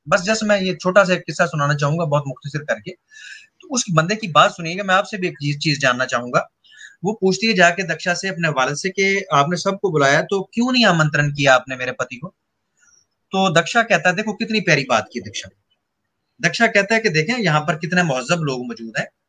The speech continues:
तुम्हारा पति कपड़े ही नहीं पहनता, मैं उसको किस तरह से बुलाऊं? अपने जिस्म के ऊपर उसने गंदगी मली हुई है। For example, sister, आपके घर में एक event होता है,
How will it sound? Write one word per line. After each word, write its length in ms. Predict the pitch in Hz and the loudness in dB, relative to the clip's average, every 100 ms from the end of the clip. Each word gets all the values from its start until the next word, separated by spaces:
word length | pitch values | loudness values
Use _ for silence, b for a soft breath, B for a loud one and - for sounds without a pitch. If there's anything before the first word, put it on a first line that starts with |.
| _ | _
तुम्हारा 340 | 160 139 170 202 | -6 0 4 4
पति 240 | 190 214 | 2 -2
कपड़े 300 | - 160 226 | -2 0 0
ही 60 | 254 | 0
नहीं 120 | 247 | 0
पहनता, 440 | 214 202 190 - _ _ _ _ _ _ _ _ _ - | 0 -2 -4 -16 _ _ _ _ _ _ _ _ _ -2
मैं 140 | 180 226 | 2 2
उसको 200 | - 240 | 2 -8
किस 300 | - 240 - | -4 -2 0
तरह 220 | 170 226 | 4 4
से 140 | 262 | 2
बुलाऊं? 460 | 214 185 165 190 214 _ _ - | -2 2 2 0 -6 _ _ -4
अपने 220 | 185 214 | -2 0
जिस्म 260 | 175 185 233 | 0 2 0
के 100 | 226 | 0
ऊपर 180 | 202 214 | 0 0
उसने 260 | - 202 | 0 -4
गंदगी 340 | 151 156 185 226 | -2 0 2 2
मली 200 | 180 165 | 4 2
हुई 140 | 175 | 2
है। 60 | 180 | 2
For 260 | 214 220 | 4 2
example, 260 | 196 196 196 | 2 -4 -4
sister, 200 | 196 202 | -6 4
आपके 260 | 180 175 196 | 4 4 -2
घर 180 | 143 139 | -4 -4
में 180 | 151 156 165 | -4 -8 -12
एक 60 | 151 | -4
event 220 | 143 165 | -2 -2
होता 200 | 120 | -4
है, 60 | - | -4